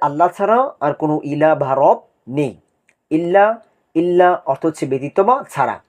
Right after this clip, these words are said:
যখন আমরা কোরআনে দেখব, আমাদের অর্থটা এমনভাবে মুখস্থ করতে হবে, দেখার সাথে সাথে যেন কি অর্থটা আমার মাথায় চলে আসে। তো এই শব্দটি কোরআনে এসেছে কতবার?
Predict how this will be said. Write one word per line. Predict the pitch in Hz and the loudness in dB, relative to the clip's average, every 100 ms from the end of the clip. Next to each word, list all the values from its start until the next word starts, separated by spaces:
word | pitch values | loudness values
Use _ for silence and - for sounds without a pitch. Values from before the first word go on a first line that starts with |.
| _ _ _ _ 123 | _ _ _ _ -2
যখন | 156 170 | 0 2
আমরা | 160 156 | 0 0
কোরআনে | 151 139 | 0 0
দেখব, | 135 156 175 285 - _ _ | 0 -2 0 -2 -4 _ _
আমাদের | - 156 151 165 | -2 0 2 0
অর্থটা | 147 - 151 233 240 - | -2 -6 0 0 0 -6
এমনভাবে | 135 147 151 156 | -2 0 2 0
মুখস্থ | 143 170 - | -2 -8 -4
করতে | 175 180 208 | -2 0 0
হবে, | 208 320 - _ - | 0 -2 -6 _ -10
দেখার | 226 151 | -4 -4
সাথে | 160 160 - | -2 -4 -4
সাথে | 135 170 175 | -4 -2 0
যেন | 196 220 | 0 0
কি | 208 120 | -2 -4
অর্থটা | - 135 - 196 | -4 -6 0 2
আমার | 160 | 2
মাথায় | 139 147 | 0 -4
চলে | - 123 110 | -4 -4 -6
আসে। | 107 92 - _ _ _ _ _ _ _ | -8 -16 -18 _ _ _ _ _ _ _
তো | 143 | -4
এই | |
শব্দটি | 151 147 156 170 | -2 -2 -2 0
কোরআনে | 175 170 | 2 2
এসেছে | 170 180 190 | -2 -4 -2
কতবার? | 180 185 196 | 0 2 0